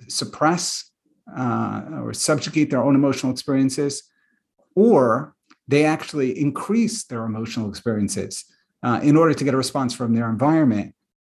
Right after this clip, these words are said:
because they don't feel understood, understood or heard. Then when the parent eventually responds, they reinforce that dysregulation process.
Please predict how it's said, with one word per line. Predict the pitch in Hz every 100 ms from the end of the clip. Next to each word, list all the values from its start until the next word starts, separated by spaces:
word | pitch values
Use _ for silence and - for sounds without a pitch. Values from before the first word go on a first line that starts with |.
| _ _
because | 139 127 139 127 120 - _ _ _ _ -
they | 135
don't | 139 -
feel | - 131
understood, | 123 117 - 123 110 - -
understood | 135 113 - 120
or | 104
heard. | 101 135 95 - _ _ _ _ _ _ - -
Then | 120 156 156
when | 143
the | 120
parent | - - 175 175 123 - _ 147
eventually | 120 147 151 139
responds, | 120 110 - - 185 139 92 98 - - _ _ _ _ -
they | 147
reinforce | 131 151 120 - 165 143
that | - 120
dysregulation | 127 120 123 110 110 98 104
process. | 101 147 160 - - - -